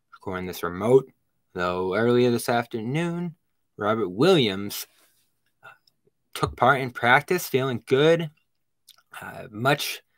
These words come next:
better mindset than going into the playoffs last year when he was injured, and, uh,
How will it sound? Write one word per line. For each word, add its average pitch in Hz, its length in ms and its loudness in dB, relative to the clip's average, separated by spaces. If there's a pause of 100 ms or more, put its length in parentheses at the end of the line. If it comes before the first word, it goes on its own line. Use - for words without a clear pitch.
(260)
better 143 280 2
mindset 143 560 2
than 117 160 -4
going 120 260 -2
into 117 140 -2
the 110 40 -6
playoffs 113 440 0
last 107 280 -2
year 120 160 -2
when 101 200 -6
he 98 120 -10
was 92 280 -8
injured, 117 420 -8
and, 95 480 -6 (480)
uh, - 200 -18